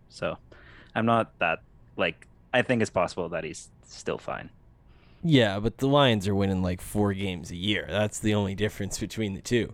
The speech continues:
Speaker 1: Yeah, but you would expect, like, when you lose a generational talent like Calvin Johnson that your quarterback play goes down, but it actually went up. So just quoting some history there. That's it.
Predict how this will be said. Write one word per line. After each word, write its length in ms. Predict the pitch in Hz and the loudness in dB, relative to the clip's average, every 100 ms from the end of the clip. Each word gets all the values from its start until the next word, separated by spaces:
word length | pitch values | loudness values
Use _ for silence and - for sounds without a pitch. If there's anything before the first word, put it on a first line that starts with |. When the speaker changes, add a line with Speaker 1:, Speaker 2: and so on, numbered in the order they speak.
| - | 0
Speaker 1:
Yeah, 300 | 160 107 - | 0 0 0
but 220 | 107 104 - - - - - - - - | 2 2 0 -20 -20 -20 -20 -20 -20 0
you 140 | 131 | 4
would 100 | 139 | 6
expect, 520 | 127 - - 131 - 117 | 4 0 2 2 2 0
like, 340 | 98 95 - - - | 2 0 -6 -20 -8
when 280 | 110 117 | 0 2
you 160 | 113 107 | 2 2
lose 240 | 107 110 | 2 2
a 60 | 101 | -2
generational 680 | 92 104 101 98 - 101 95 | -2 0 0 -2 -4 -8 -6
talent 400 | 98 92 90 85 | -6 -4 -6 -6
like 160 | 92 | -6
Calvin 300 | - 87 87 | -2 -4 -4
Johnson 380 | 87 90 85 92 | -2 -4 -4 -4
that 180 | 87 82 | -4 -4
your 140 | 87 92 | -6 -8
quarterback 440 | - 90 82 78 | -4 -4 -2 -6
play 160 | - 85 | -4 -6
goes 240 | 78 80 | -4 -6
down, 280 | - 82 73 | -4 -6 -6
but 100 | 76 | -6
it 80 | 87 | -2
actually 300 | - - 90 | -4 -4 -8
went 180 | 82 78 | -8 -10
up. 160 | 71 - | -12 -14
So 300 | - - 82 - - - - | -18 -8 -8 -8 -16 -20 -20
just 300 | - 127 - | -8 -6 -6
quoting 260 | - 110 98 | -2 0 0
some 160 | - 87 | -2 -6
history 380 | 87 - 80 | -6 -8 -8
there. 240 | 78 80 80 - | -8 -8 -8 -12
That's 220 | 165 - | -18 -12
it. 180 | - | -12